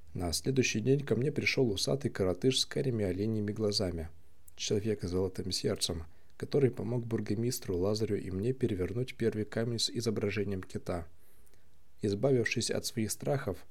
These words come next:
Лазарь давно старался ободрить Атана, тоже владеющего подземным тайником.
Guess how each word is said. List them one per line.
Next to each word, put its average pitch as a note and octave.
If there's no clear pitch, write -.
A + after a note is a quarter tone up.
Лазарь C3+
давно G#2+
старался G2+
ободрить G#2+
Атана, F2
тоже A2
владеющего G#2
подземным G2
тайником. F#2+